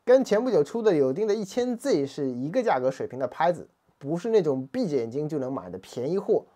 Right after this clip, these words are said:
甚至我想说，一把无瑕带线的黑金笋不会比它贵太多，八百多块钱可能就可以买到带线带手胶的，或者说七百多块钱可以买一个有点瑕疵的。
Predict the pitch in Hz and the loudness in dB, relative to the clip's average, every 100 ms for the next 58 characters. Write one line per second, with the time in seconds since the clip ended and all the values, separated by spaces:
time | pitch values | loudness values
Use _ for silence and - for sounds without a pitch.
0 | _ - - 285 233 208 202 190 147 190 | _ -8 -2 0 2 2 2 2 0 2
1 | 196 220 196 - 123 113 147 143 190 202 | 2 0 -4 0 0 0 -2 -2 -2 0
2 | 135 156 240 196 - - 220 147 117 - | 0 2 4 2 2 0 -2 0 -2 -2
3 | 165 170 147 117 113 131 247 127 120 160 | -4 -4 -4 -8 -6 2 2 2 -6 -6
4 | 165 175 139 - 143 110 - _ _ - | -4 -2 -2 0 -2 -2 -10 _ _ -4
5 | - 262 185 156 196 156 160 135 151 180 | 2 6 6 6 2 2 -2 0 0 -2
6 | - 185 170 156 120 110 123 131 175 151 | -4 -2 0 0 -2 -2 0 2 4 4
7 | 175 135 131 127 120 - 110 120 170 190 | 2 0 0 0 0 -4 -6 2 4 4
8 | - _ _ _ 151 135 123 113 143 139 | 0 _ _ _ -4 -2 -4 -6 -2 -2
9 | 139 - 254 240 123 127 135 131 120 139 | -2 -6 -2 2 2 2 0 -4 -6 -4
10 | 131 107 110 120 139 113 110 117 160 123 | -4 -6 -10 -2 -2 -2 -4 -4 -4 -6
11 | 92 - - 135 - - 175 127 | -6 -14 -10 -10 -8 -2 2 2